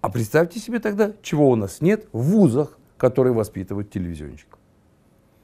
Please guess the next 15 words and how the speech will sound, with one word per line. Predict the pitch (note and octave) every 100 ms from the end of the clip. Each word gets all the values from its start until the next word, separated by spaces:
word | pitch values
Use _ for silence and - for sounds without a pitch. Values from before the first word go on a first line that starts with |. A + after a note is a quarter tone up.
| _ _ _ _ _ -
На | G2+ G#2
факуль-, | - C3
на | B2 C3 B2+ A#2+ A#2+ - - _
отделении | G#2 G#2 B2 A#2+ G#2
рекламы | G2+ F2 C3+ D#3+ B2+ - _
в | G2+
мгике | G2+ F#2 C#3 -
я | G#2+
все | G2+ G#2+
время | A2
говорю: | G2+ F#2+ - _ _ _ _ _
"Со-, | - A2 -
если | G#2+ C3 -
здесь | A#2 G#2 A2 G#2
создать | - G#2+ G#2 B2 B2